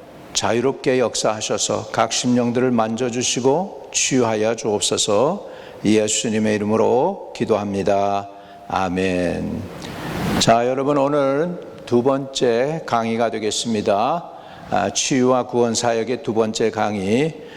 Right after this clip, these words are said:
오늘의 제목은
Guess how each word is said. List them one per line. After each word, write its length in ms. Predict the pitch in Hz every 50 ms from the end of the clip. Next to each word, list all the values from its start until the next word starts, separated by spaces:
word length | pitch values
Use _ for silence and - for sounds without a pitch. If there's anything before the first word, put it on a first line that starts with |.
| - - - - - -
오늘의 680 | 104 107 113 113 110 117 107 104 110 127 143 151 156 - - - - - - -
제목은 880 | - - 117 110 107 107 104 98 131 147 139 98 113 143 190 226 220